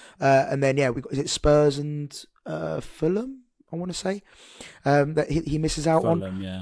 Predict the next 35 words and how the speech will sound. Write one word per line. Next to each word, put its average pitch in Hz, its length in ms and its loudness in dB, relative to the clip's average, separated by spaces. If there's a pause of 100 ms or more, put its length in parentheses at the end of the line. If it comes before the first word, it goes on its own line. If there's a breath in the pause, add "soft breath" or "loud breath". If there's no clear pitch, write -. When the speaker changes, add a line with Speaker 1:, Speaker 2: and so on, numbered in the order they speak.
(120)
Speaker 1:
So, 151 440 6 (400)
yeah. 165 200 4 (280)
Speaker 2:
Spurs. - 280 -6
Speaker 1:
Yeah, 165 180 8
Speaker 2:
No, 139 40 2
Speaker 1:
so, 175 280 6
Speaker 2:
not 165 100 0
Spurs. 95 320 -4
Speaker 1:
you 233 80 4
know, 180 120 8
Speaker 2:
Uh, 110 200 4
Speaker 1:
it, - 160 -4
Speaker 2:
Fulham 117 400 0
and - 80 -2
Speaker 1:
lose-, 233 220 0 (2500)
Speaker 2:
don't 104 120 -14
know, 107 60 -12
Speaker 1:
Fulham, 226 180 2 (100)
Speaker 2:
actually. 196 60 -2
Speaker 1:
Wolves, 190 360 2
and 151 320 -2
I 175 60 -10
don't 156 140 -4
know 139 80 2
the 117 160 -2
third 117 340 -6
team, 120 280 -6 (1160)
third 120 220 -10
game. 123 240 -12 (1400)
Speaker 2:
Yeah, 95 100 -12
we - 80 -14
don't 95 120 -8
know. - 80 0
Speaker 1:
But 180 80 10
yeah, 135 180 8